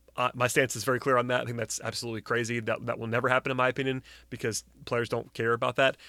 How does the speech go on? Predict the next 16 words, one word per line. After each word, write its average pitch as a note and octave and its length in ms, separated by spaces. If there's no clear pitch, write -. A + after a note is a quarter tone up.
But C3+ 220
even D3 380
this D3+ 160
time C#3+ 180
around, A#2 340
the A#2 100
lottery B2 540
is B2 160
scheduled C3 480
for A#2+ 140
August, C#3+ 440
and B2 220
this B2 100
is A#2 100
gonna A#2 100
be, A#2 240